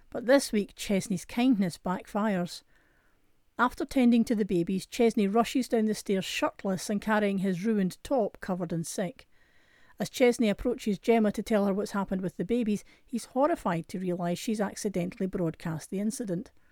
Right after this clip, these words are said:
Chesney is convinced that he'll be a laughingstock to all of Gemma's subscribers, explains our Weatherfield spy. His partner has become an overnight success in the online world ever since her first video was accidentally released by baby Bryn a few months ago.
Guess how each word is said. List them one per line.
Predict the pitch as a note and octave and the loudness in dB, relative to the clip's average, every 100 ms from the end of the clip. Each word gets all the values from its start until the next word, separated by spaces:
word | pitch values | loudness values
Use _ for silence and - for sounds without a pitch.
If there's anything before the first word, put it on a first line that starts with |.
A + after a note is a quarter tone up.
| _ _ _ _ _ _ _ _ | _ _ _ _ _ _ _ _
Chesney | - B3+ C#4 A#3 | 2 4 6 4
is | G#3 | 0
convinced | - G3+ G#3+ A#3+ - | 0 0 2 2 0
that | G#3+ | -2
he'll | G#3+ | 0
be | G3 | 0
a | F#3+ | 0
laughingstock | F#3 A3 B3 A3 F#3 - E3+ - | 0 -2 -2 -4 -4 -6 -8 -8
to | - - | -12 -4
all | G#3 G3+ | 0 0
of | F#3+ | -2
Gemma's | F#3 E3+ E3 | -2 -2 -2
subscribers, | - G3 - A3 A#3 G#3+ F#3 - | -6 -10 -4 -2 0 -2 -4 -8
explains | D#4+ - F#3+ F#3 | -16 -8 -4 0
our | F#3 | 0
Weatherfield | F3 F3+ F3 - F3 | 0 -2 -4 -4 -6
spy. | - A3+ G3+ F#3+ G3 _ _ - _ _ | -6 -4 -2 -4 -8 _ _ -20 _ _
His | G#3+ | -10
partner | - G#3 G3 C#4+ B3+ | -6 -4 -2 0 0
has | B3+ | 2
become | A3+ A3 G3+ | 0 0 2
an | F#3+ | 0
overnight | F3+ F3 E3+ E3+ | 0 -2 -2 -4
success | - - C4 C4 A3 | -10 -4 0 0 0
in | G#3 G3 | 0 0
the | F#3+ | 0
online | F3+ F3 F3 F3+ | 0 0 0 0
world | F#3 A3+ | -2 0
ever | - A3 | 0 0
since | - G#3+ | 0 0
her | G#3 | -2
first | - C#4+ C#4 - | -2 -4 -4 -2
video | F3+ E3+ G3 - - - | -2 0 -2 -4 -20 -14
was | G#3+ | 0
accidentally | A3+ - - G#3 G#3+ A#3 G3 | 0 0 -2 0 0 -2 -2
released | G3+ G#3 B3 - | 0 -2 -2 -4
by | G#3+ G3 | -4 -2
baby | G3 F#3 F#3 | 0 0 0
Bryn | A#3+ A#3+ F#3+ | 2 2 2
a | |
few | F#3 G#3 G3 | 0 0 2
months | A#3 A#3+ | 2 0
ago. | G3+ F3+ E3 | -2 0 -2